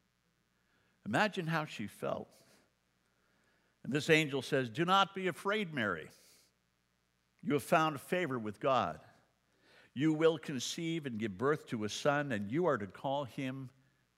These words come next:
Jesus. He will be great and will be called the Son of the Most High. The Lord God will give him the throne of his father David, and he will reign over Jacob's descendants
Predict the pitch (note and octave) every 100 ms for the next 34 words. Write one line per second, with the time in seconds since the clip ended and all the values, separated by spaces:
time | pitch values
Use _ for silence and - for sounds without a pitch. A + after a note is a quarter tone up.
0 | _ A2+ G#2+ E2 D#2+ - - _ _ _
1 | _ _ _ _ _ _ _ - D3+ C#3+
2 | B2 G#2+ A2+ B2+ B2 - - _ _ _
3 | _ _ - B2 A2+ A2 C3 B2+ G#2+ -
4 | - C3 A#2+ G2+ A2 A#2 A2 - B2 A#2+
5 | G2+ F2 - _ _ _ _ _ _ -
6 | _ C#3+ E3+ D#3 A#2+ D3 D3+ A#2+ G#2+ A2+
7 | G#2+ E3 D#3+ E3 D#3+ D3 A#2 - D#3 D3
8 | D3 A#2 A2+ - C3 C3+ B2+ A#2 A#2 B2+
9 | A#2 E2+ - - _ _ _ _ _ _
10 | _ _ - A#2 D#3+ C#3 A#2+ B2+ D#3+ E3
11 | B2+ A#2+ G2+ C3 C#3 D3 A2 - A2 -
12 | C3+ C3 B2+ B2 -